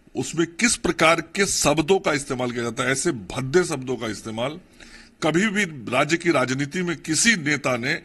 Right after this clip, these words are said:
किसी दूसरे वरिष्ठ नेता के ऊपर नहीं किया है, जिस प्रकार के शब्दों का प्रयोग तेजस्वी यादव के Twitter अकाउंट पे होता है। लालू जी का पूरा परिवार, उनकी पूरी पार्टी इसी के लिए जानी जाती रही है।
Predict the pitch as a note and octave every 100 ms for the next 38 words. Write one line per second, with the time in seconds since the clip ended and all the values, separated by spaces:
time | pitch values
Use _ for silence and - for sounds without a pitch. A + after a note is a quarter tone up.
0 | - - - B2 - A#2 B2 C#3+ D#3+ B2+
1 | B2+ - A2+ A2+ A#2+ A2+ A2+ A#2 G#2 A#2+
2 | B2 A#2+ A2+ A2+ - - B2 D#3+ B2+ G2+
3 | - - - - - - - _ _ -
4 | D#3 D#3+ - C3+ B2 D#3+ D#3 C3 C3+ C#3+
5 | C#3 A#2+ A2+ - B2+ A2+ A#2 A#2+ A#2+ A2
6 | A#2+ A2+ G2+ G2+ - A#2+ F#2+ F#2 F2+ E2+
7 | E2+ - - - - - A#2 C#3 D#3+ G3
8 | D#3+ G3 F#3+ - _ _ _ _ - C#3
9 | C3+ D#3 F3 - C#3+ C#3+ D#3 E3+ - -
10 | B2 C#3 D3+ C#3 D#3+ F#3+ - - C#3 C#3
11 | D3 F2 - - _ _ _ - - -
12 | F#3+ B3 G3 A#3+ F#3+ E3 F3 A#3 G3 D3
13 | C3+ G#2 F#2+ F2